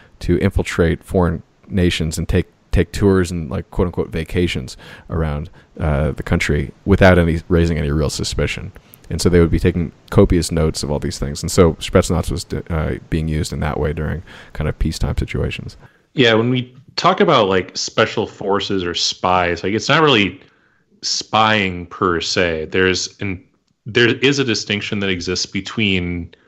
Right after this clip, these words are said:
Speaker 2: espionage and reconnaissance, or, like, armed reconnaissance, sabotage versus, uh,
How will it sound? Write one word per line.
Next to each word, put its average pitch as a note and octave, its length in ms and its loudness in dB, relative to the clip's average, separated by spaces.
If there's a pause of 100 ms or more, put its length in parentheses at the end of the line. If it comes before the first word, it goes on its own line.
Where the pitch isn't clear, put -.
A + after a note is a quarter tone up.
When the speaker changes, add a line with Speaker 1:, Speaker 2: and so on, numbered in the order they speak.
(340)
Speaker 2:
espionage F#2+ 960 0
and F2 640 -4
reconnaissance, - 1300 -4 (520)
or, F2+ 200 0
like, E2+ 360 0
armed F#2+ 400 2
reconnaissance, F2 800 -2
sabotage E2 1200 -2
versus, F2 920 -4
uh, E2 380 -2